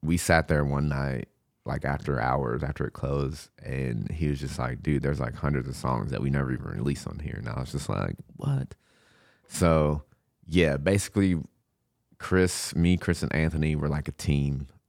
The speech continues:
Um, we moved to Florida. First album I started working on was a Self-Titled L P, and then, no, it might have been Catch a Contact first,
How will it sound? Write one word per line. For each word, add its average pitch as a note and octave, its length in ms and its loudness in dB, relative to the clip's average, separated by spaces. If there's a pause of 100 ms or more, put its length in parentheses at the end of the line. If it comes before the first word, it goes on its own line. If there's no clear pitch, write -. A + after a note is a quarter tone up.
Um, C#2 640 -4 (460)
we D2 100 0
moved D2+ 220 4
to D#2 80 -8
Florida. D2 640 -2 (800)
First F2+ 260 4
album D#2+ 460 6
I C#2+ 80 0
started C#2+ 340 0
working D2 240 -2
on C#2 300 -2
was C2 200 -6
a - 40 -12
Self-Titled C#2+ 640 0
L C2+ 140 -2
P, C2 440 -4 (500)
and C#2 200 -2
then, C#2+ 640 -2 (1200)
no, F2+ 240 4
it F#2 80 0
might F#2 140 2
have G2 100 2
been D#2 100 2
Catch - 220 -2
a - 60 -8
Contact B1 560 -4
first, - 560 -8